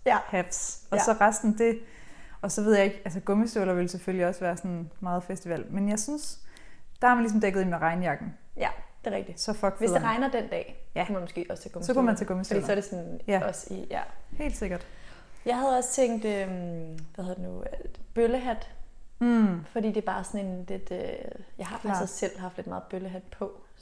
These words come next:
Speaker 1: selvom
Speaker 2: Ja.
Speaker 1: jeg har fået rigtig fedtet hår ind under en bøllehat mange gange på
Speaker 2: <laughs>
Speaker 1: Roskilde.
Speaker 2: Ja.
Speaker 1: Og så sådan lidt sådan, hvis man lige sådan lidt smækbuksagtig stemning,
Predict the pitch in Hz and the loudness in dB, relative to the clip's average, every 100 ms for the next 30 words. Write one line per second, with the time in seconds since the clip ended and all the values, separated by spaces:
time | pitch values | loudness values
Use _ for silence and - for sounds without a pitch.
0 | - 208 220 220 185 - - - - 214 | -4 -2 -2 -4 -10 -12 -18 -20 -16 -8
1 | 196 202 208 - 208 196 190 180 - 185 | -6 -4 -6 -4 -4 -2 -2 -2 -4 -8
2 | 180 180 180 185 185 185 - 185 285 - | -8 -8 -8 -8 -8 -10 -10 -2 6 10
3 | 311 - 285 277 208 - 240 233 - - | 10 10 8 6 2 0 0 2 0 -4
4 | - - - - - 190 175 - - 220 | -8 -2 0 0 0 4 4 4 -2 2
5 | 202 233 220 226 214 202 - - 196 185 | 2 2 0 2 4 2 0 -4 -4 -4
6 | 190 196 202 196 190 190 185 180 190 175 | -6 -6 -4 -4 -2 -2 -2 -4 -4 -6
7 | 175 - - 180 175 - 175 165 - - | -6 -10 -6 -6 -6 -6 -8 -8 -10 -12
8 | - 165 - - - - | -12 -14 -12 -10 -10 -12